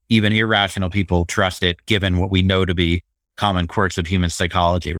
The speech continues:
But there are all these trade-offs to be made. And yeah, I do think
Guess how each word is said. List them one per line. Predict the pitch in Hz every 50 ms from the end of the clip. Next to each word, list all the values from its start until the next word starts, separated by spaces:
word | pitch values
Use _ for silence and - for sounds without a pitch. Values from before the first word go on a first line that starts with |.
| - -
But | 117 123 110
there | 143 139
are | 139
all | 139 147 143 - 135
these | 123 117 104 -
trade-offs | - 143 135 127 127 120 - - -
to | 101
be | 104 104
made. | 101 110 117 117 117 113 110 104 - _
And | - 110 110 107 104 101 104 107
yeah, | 113 117 113 98
I | 87 98 110
do | 107 - - 147 156
think | 143 - 143 131 123 113 -